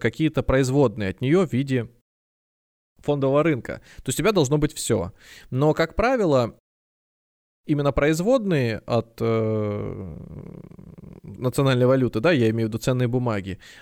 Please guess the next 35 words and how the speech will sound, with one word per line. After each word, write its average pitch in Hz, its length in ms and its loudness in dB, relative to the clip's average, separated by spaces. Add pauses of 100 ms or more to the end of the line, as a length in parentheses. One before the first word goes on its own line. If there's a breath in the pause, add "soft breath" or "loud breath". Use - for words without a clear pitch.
они 175 200 0
приходят 196 520 2
в - 40 -16
самый 160 280 2
последний 139 480 2
момент, 135 460 -2
хотя - 320 0
должны 151 320 2
быть 175 160 0
на 120 100 0
первом 135 280 0
месте. 117 460 -4 (160)
М, 131 260 -10
почему 208 520 0
они 151 300 0
приходят 156 340 -2
на 147 80 -4
последний 160 300 -4
момент, 240 240 -6
мы 160 80 -2
уже 147 140 -2
только 160 200 -2
что - 140 -6
щас 131 180 -4 (240)
поговорили. 131 560 0
А - 80 -6
почему 190 340 0
они 170 120 -2
должны 147 280 -2
быть 151 120 -2
на 156 100 -4
первом 202 280 0
месте? 139 300 -6
Потому 135 360 -4
что 135 280 -2